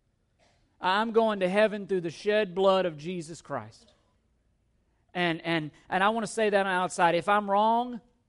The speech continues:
if you're wrong about chapter fourteen, it, it doesn't impact the work that Jesus Christ did on the cross in that sense.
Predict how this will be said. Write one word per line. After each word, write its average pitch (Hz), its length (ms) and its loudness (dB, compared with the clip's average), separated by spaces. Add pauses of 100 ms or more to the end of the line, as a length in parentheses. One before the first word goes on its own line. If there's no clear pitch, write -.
(360)
if 156 160 -12
you're 220 200 4
wrong 226 600 0 (460)
about 202 440 2
chapter 214 400 2
fourteen, 240 800 -4 (100)
it, 196 160 0
it 202 160 -2
doesn't 240 300 2
impact 208 540 0
the 202 80 -6
work 208 260 -2
that 190 80 -6
Jesus 175 420 -8
Christ 180 360 2
did 180 160 -2
on 165 100 -8
the 143 60 -10
cross 131 420 -2
in 156 100 -10
that 151 200 -6
sense. - 500 -16